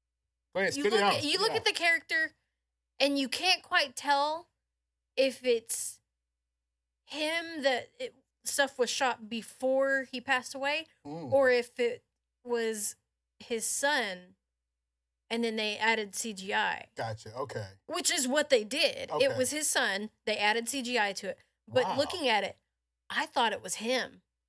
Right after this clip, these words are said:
Speaker 2: I thought it
Speaker 1: Shit,
Speaker 2: was stuff
Speaker 1: okay.
Speaker 2: that they had shot with him before he passed away.
Speaker 1: Wow.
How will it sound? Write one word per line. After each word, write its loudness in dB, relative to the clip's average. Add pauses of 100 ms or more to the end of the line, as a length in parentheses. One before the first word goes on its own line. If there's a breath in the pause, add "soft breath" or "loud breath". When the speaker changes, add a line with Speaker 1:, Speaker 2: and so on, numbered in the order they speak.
(240)
Speaker 2:
I 4
thought 2
it 2
Speaker 1:
Shit, 2
Speaker 2:
was 0
stuff 4
Speaker 1:
okay. -2
Speaker 2:
that 0
they 6
had -4
shot 2
with -2
him -6
before -6
he -6
passed -4
away. -4 (100)
Speaker 1:
Wow. -8